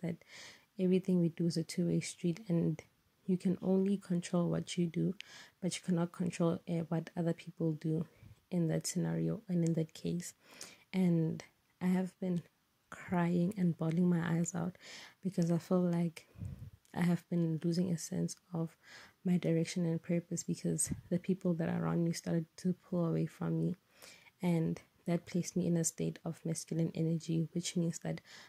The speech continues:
I was doing a lot of chasing, I was doing a lot of begging, a lot of pleading, you know, I was doing a lot of please, pleasing and things like that.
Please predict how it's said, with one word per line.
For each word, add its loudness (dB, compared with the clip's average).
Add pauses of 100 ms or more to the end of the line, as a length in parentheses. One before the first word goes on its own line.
(140)
I 0
was 4
doing -2
a 0
lot 2
of -2
chasing, -2
I 0
was -2
doing 0
a 2
lot 0
of -4 (120)
begging, 0
a 2
lot 2
of -4
pleading, 0 (260)
you -2
know, -2 (420)
I -4
was 0
doing 2
a 2
lot 0
of -2 (880)
please, 0
pleasing 0
and -2
things -4
like -4
that. -2